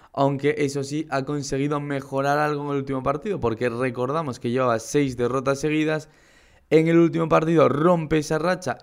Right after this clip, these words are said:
y consigue un empate, pero de momento está décimo tercero con treinta y dos puntos, a quince ya de las posiciones europeas donde llegó a estar en buena parte de la temporada. Era uno de esos equipos que estaba incluso en la zona Champions.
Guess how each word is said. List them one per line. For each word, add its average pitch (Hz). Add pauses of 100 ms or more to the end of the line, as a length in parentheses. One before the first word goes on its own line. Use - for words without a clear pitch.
y 165
consigue 127
un 156
empate, 156 (480)
pero 156
de 143
momento 143
está 139
décimo 135
tercero 131
con 131
treinta 123
y 131
dos 131
puntos, 139
a 135
quince 156
ya 156 (300)
de 131
las 131
posiciones 135
europeas 139
donde 117
llegó 127
a 139
estar 135 (260)
en 123
buena 139
parte 127
de 120
la 117
temporada. 135
Era 123
uno 120
de 117
esos 117
equipos 127
que -
estaba 127
incluso 123
en 113
la 110
zona 127
Champions. 147